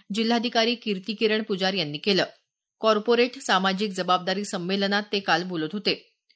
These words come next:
जिल्ह्याचा शैक्षणिक, आरोग्य, सामाजिक आणि पर्यावरणीय विकास घडवून आणण्यासाठी ही परिषद आयोजित करण्यात आली आहे. कंपन्यांच्या सामाजिक उत्तरदायित्व निधीचा उपयोग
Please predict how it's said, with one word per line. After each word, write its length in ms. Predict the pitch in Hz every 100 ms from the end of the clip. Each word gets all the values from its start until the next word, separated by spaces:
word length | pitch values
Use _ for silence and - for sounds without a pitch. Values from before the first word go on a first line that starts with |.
| _ - 202
जिल्ह्याचा 420 | 226 233 233 254
शैक्षणिक, 600 | 269 202 185 226 226 240
आरोग्य, 480 | - 180 190 190 214
सामाजिक 580 | 214 196 170 175 208 214
आणि 160 | 190
पर्यावरणीय 640 | 196 190 180 190 196 208 220
विकास 420 | 196 185 185 180
घडवून 380 | 175 175 180 196
आणण्यासाठी 720 | 156 160 165 220 220 156 139 - _
ही 120 | 240
परिषद 480 | 240 214 202 - 226
आयोजित 380 | - 180 180 214 -
करण्यात 360 | 208 170 185
आली 200 | 170 147
आहे. 220 | 175 196 151 _ _ _ _ _ _ -
कंपन्यांच्या 640 | 226 214 233 240 233 254
सामाजिक 540 | 254 233 190 196 190 226
उत्तरदायित्व 640 | 202 208 190 190 190 208
निधीचा 420 | 202 180 190 202
उपयोग 460 | 180 165 180 202